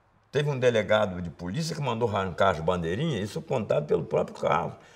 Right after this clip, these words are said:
"Ah, acaba com isso aí." Era meia-noite, naquela época o desfile acabava cedo na Praça onze. Aí diz que o delegado mandou arrancar todas as bandeirinhas, que acaba com isso aí, aí os camaradas tudo arrancando. E Cartola foi, "Ah, mas Mangueira ainda não passou",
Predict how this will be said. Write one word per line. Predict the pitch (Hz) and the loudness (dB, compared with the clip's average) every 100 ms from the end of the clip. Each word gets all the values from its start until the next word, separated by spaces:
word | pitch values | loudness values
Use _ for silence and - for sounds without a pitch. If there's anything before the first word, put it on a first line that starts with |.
| - - _ - | -20 -20 _ -20
"Ah, | - - | -2 2
acaba | - - 196 190 | 2 2 2 2
com | 160 220 | 4 4
isso | 165 175 | 6 6
aí." | 170 127 | 6 6
Era | 110 | 4
meia-noite, | 120 139 131 131 151 170 | 4 2 2 2 0 0
naquela | 123 107 95 | -2 2 2
época | 104 139 | 2 0
o | |
desfile | - - 143 | -8 -6 2
acabava | 110 - 95 87 64 | 2 2 0 0 -2
cedo | - 110 | -4 -4
na | 82 | -2
Praça | 76 80 - 65 | -2 -2 -2 -6
onze. | 90 85 - - - | -6 -8 -12 -20 -8
Aí | - 117 | -2 -2
diz | |
que | - | 0
o | 151 | 0
delegado | 170 160 135 147 165 170 - - - | 4 4 4 4 4 0 -12 -18 -2
mandou | 135 143 147 | 0 4 4
arrancar | 147 139 120 135 | 4 2 2 0
todas | - 208 175 156 | 6 6 6 4
as | 143 | 2
bandeirinhas, | 139 151 135 139 170 143 | 2 4 2 2 4 2
que | - | 2
acaba | - - 214 | 4 8 8
com | 214 196 | 6 4
isso | 214 165 | 4 6
aí, | 180 165 | 6 6
aí | 170 | 4
os | 190 | 4
camaradas | - 190 190 | -2 -2 -2
tudo | 185 180 | 0 2
arrancando. | 202 196 160 | 2 4 2
E | 160 | 2
Cartola | 165 160 - - - | 2 2 2 2 2
foi, | - - - - | -2 -10 -16 -8
"Ah, | - | -4
mas | 202 - | -2 0
Mangueira | 170 160 147 170 170 | 2 2 4 2 2
ainda | 156 | 2
não | 156 | 0
passou", | 151 156 - - 170 - - | 0 -2 0 2 2 2 -2